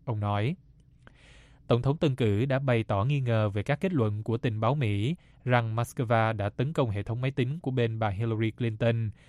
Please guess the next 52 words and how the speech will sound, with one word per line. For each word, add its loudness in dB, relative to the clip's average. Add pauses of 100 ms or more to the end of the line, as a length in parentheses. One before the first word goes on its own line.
(200)
và 4
cho -2
phép -2
tiết -4
lộ 2
thông -4
tin -2
cho -4
trang 0
web 0
Wikileaks -2 (300)
để 0
phá 0
hỏng -4
cơ 0
hội 0
chiến -6
thắng -4
của -6
bà 2
Clinton -4
bên -2
đảng -4
Dân -2
Chủ. 0 (720)
Các 0
thông 0
tin 0
tình -2
báo 2
đó 2
dẫn 0
đến -2
việc 0
Tổng -4
thống -4
Barack -2
Obama 0 (320)
ra 2
lệnh 2
trừng 0
phạt 0
các -4
cơ 2
quan 0
tình -2
báo 0
của -4
Nga 2
hồi 0
tuần -4
trước 2